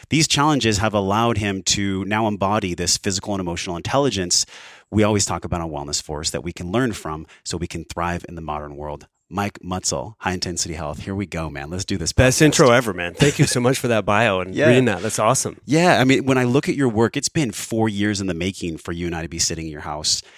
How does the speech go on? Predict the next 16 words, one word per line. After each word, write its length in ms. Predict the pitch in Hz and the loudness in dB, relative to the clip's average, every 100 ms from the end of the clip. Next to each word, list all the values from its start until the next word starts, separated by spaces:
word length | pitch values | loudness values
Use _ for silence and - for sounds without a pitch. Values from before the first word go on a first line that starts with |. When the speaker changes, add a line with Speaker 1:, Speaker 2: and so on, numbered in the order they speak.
| - | -4
Speaker 1:
We 120 | 101 113 | 0 2
started 440 | - 104 98 85 | 2 0 -2 -2
podcasting 800 | 90 87 90 76 76 - 78 76 | -4 -4 -4 -4 -4 -4 -8 -6
around 260 | 110 127 226 | -2 0 0
the 60 | 180 | 0
same 280 | - 151 | 0 0
time, 340 | 120 117 110 76 | -2 -2 0 -2
actually. 380 | 69 - 78 76 | -4 -6 -6 -4
John 280 | 101 104 | -2 0
Lee 140 | 117 104 | 0 0
Dumas's, 560 | 98 110 104 92 82 - | -2 0 0 0 -2 -6
uh, 140 | 82 | -8
group, 320 | 80 101 110 - | -6 -4 -4 -4
his 120 | - | -8
podcast 540 | - 120 123 73 - | -2 -4 -2 -6 -6
group. 280 | 69 71 | -8 -10